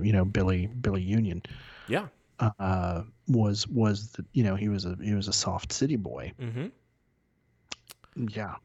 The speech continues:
Speaker 2: So here's some other things that he said. Pat Buchanan says, quote,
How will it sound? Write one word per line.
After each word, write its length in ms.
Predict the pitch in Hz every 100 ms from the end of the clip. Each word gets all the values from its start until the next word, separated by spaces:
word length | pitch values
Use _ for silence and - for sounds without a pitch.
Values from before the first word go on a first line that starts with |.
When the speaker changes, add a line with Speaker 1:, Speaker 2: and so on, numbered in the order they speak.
| _ _
Speaker 2:
So 260 | - 127
here's 200 | 117 135
some 140 | - 120
other 180 | 107
things 260 | 110 107 101
that 120 | 101
he 120 | 98
said. 280 | 92 - - - _ _
Pat 200 | - 92
Buchanan 460 | 98 92 98 80 76
says, 240 | - -
quote, 420 | - 127 95 -